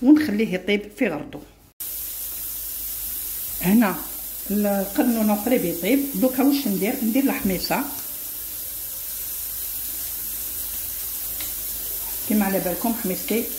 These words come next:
دايماً طايبه في الكونجيلاتور. نحب الحميصه انا، الله،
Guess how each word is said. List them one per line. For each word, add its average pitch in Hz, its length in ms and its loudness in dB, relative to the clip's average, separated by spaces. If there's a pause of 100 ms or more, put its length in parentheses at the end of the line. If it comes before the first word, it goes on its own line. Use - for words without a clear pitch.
دايماً 196 280 2 (320)
طايبه 190 260 2
في 196 100 -2
الكونجيلاتور. 165 720 0 (1900)
نحب 160 140 -2
الحميصه 170 440 -2
انا، 160 140 0
الله، 156 180 2